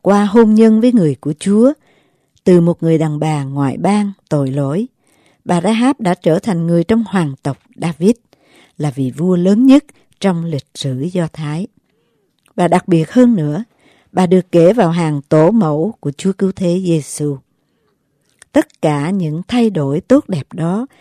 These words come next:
bắt nguồn từ đức tin nơi Đức Chúa Trời Chí Cao và hành động can đảm do đức tin thúc đẩy. Thưa quý vị,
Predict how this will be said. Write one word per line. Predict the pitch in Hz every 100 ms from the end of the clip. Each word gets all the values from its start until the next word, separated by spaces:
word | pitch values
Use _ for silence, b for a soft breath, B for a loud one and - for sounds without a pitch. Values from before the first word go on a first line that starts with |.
| b b
bắt | - 294
nguồn | 202 165 156 139 -
từ | 156 139 131
đức | 180 -
tin | - 214 202 185
nơi | 180 190 190
Đức | 175 202
Chúa | 214 208
Trời | 165 139 120 _
Chí | - 180
Cao | - 165 160 - _ _ _ _
và | - 170
hành | 165 160
động | 156 135 135 _
can | 214 214 196
đảm | 147 135 170 - _ _
do | - 180 175 160
đức | 160 214 _
tin | - 170 156 147 139
thúc | - 214
đẩy. | - 127 120 165 _ _ _ _ _ _ _ _ _ _ _ _ _ -
Thưa | 233 220
quý | 240 226
vị, | 156